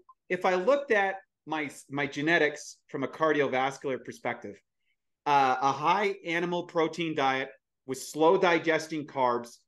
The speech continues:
and low body fat, a traditional type bodybuilding diet, would be optimal for me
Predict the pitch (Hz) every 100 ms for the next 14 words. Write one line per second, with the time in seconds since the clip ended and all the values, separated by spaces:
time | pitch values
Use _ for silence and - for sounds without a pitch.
0 | _ _ - 143 131 123 151 175 151 147
1 | 139 135 113 113 131 - 151 127 165 175
2 | 170 151 - 147 139 - _ - 131 139
3 | 151 135 139 135 117 104 127 135 131 110
4 | - _ _ _ - 139 226 233 208 -
5 | 170 226 - 151 123 - 147 131 123 160